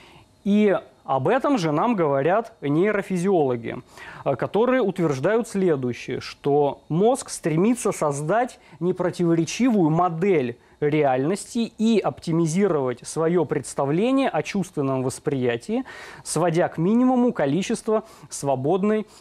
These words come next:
энергии. Э, это, э, кому интересно, можете посмотреть. Карл Фринсон, «A Free Energy Principle of the Brain», э, «Journal of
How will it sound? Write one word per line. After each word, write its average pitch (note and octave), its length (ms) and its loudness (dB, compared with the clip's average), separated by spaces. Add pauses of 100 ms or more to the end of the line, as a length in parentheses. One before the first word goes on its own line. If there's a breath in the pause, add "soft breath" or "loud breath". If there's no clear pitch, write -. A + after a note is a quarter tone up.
(120)
энергии. D3+ 720 0 (400 loud breath)
Э, D3 240 2
это, D3 1120 2
э, D3+ 40 -4
кому D#3+ 300 0
интересно, D3 520 -2
можете C3+ 340 -2
посмотреть. F3 680 -2 (340 loud breath)
Карл D3 320 0
Фринсон, B3 600 -2 (200 loud breath)
«A D3+ 80 0
Free A#3+ 340 -2
Energy F#3+ 420 0
Principle F#3+ 560 -2
of D#3 260 0
the E3 80 0
Brain», D3+ 560 0 (400 loud breath)
э, - 40 -12 (460)
«Journal F#3+ 420 -2
of D#3+ 200 0